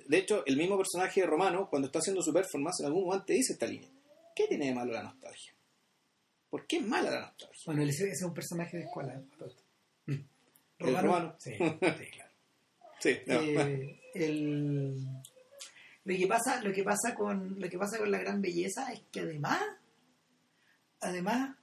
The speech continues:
Speaker 2: también ganó el Oscar.
Speaker 1: ¿Ya?
Speaker 2: ¿Sí? No es, no es casual.
Speaker 1: Sí, bueno, pero eso
Speaker 2: No,
Speaker 1: ya no depende del
Speaker 2: eh, no es casual,
Speaker 1: claro.
Speaker 2: sí. Lo que pasa es que, eh, Cinema Paradiso representa el epítome de la película italiana de exportación,
Speaker 1: Claro.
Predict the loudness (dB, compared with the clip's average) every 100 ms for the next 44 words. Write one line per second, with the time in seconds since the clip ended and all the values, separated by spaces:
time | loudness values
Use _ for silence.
0 | _ -12 -6 -2 0 0 -2 -4 -6 -10
1 | -18 -20 -20 -20 _ _ _ _ _ _
2 | _ _ _ -4 -2 -2 -6 _ 2 4
3 | 2 0 0 2 2 2 0 2 -2 0
4 | -2 -4 _ _ -2 0 0 -2 -2 0
5 | 0 2 2 2 2 2 4 2 2 2
6 | 4 4 2 2 2 2 2 0 0 0
7 | 2 0 0 -2 -2 -2 -4 -2 0 -2
8 | -8 -20 _ _ _ -16 -16 -10 -2 2
9 | 4 4 2 2 2 2 -2 -6 -12 _
10 | _ -16 -6 -2 -2 -2 -4 -4 -2 0
11 | 2 0 0 -4 -6 -8 -10 _ _ -6
12 | -4 -4 -4 -6 -4 -4 -2 -2 -2 -2
13 | -4 -8 -10 -12 -12 -10 -6 0 2 2